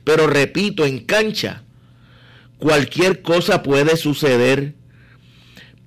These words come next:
Pero ese prim-, para Brasil y para Puerto Rico, esa prim-, ese primer partido, el partido de hoy,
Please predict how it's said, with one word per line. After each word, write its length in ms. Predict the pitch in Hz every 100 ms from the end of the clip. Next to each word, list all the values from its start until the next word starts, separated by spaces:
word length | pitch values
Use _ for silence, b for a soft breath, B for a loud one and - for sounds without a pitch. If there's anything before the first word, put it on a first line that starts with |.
| _
Pero 1120 | 185 175 175 170 165 156 147 139 131 123 127 -
ese 360 | 202 240 240
prim-, 320 | 170 170 170 -
para 240 | 160 160
Brasil 480 | 160 156 147 247 262
y 80 | 226
para 300 | 196 175 -
Puerto 360 | 165 143 151
Rico, 460 | 156 208 202 156 160
esa 320 | 170 208 196
prim-, 280 | 165 147 156
ese 280 | 160 165 208
primer 400 | 196 175 185 185
partido, 500 | 160 135 - 185 143
el 100 | 127
partido 540 | 131 127 - 180 180
de 160 | 170 180
hoy, 420 | 190 139 107 -